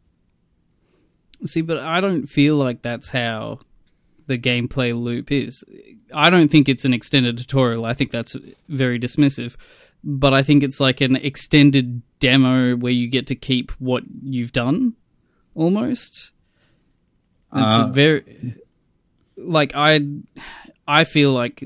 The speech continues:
Speaker 1: the meal is what y-, we're calling the post game.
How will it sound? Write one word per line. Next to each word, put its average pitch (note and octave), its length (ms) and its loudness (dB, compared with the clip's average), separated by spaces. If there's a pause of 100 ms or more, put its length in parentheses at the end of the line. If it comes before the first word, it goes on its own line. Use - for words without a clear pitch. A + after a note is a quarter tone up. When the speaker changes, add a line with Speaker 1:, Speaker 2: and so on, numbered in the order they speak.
Speaker 1:
the C#3+ 240 -2
meal B2+ 340 4
is B2 640 -6 (260)
what C3+ 400 -4
y-, C3+ 160 -8 (240)
we're C3 220 0
calling B2+ 460 -4
the C3 100 -10
post B2 340 -8
game. C#3 340 -12